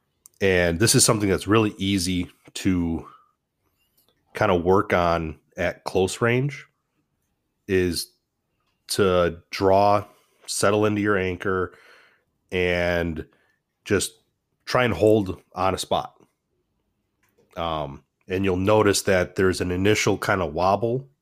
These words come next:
as everything settles out. And then it'll, if you let it, it will kind of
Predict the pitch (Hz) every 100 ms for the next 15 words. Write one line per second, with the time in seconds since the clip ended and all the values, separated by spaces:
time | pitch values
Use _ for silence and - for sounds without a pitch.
0 | _ - 90 90 95 95 101 90 - 98
1 | 92 82 92 120 139 - - - - -
2 | _ _ _ _ 95 92 92 82 95 92
3 | 92 90 85 71 _ _ _ - 98 95
4 | 90 82 - _ _ _ _ _ - 101
5 | 87 92 87 85 107 135 87 95 - -
6 | _ _ _ _ - 104 98 101 98 92
7 | 107 98 92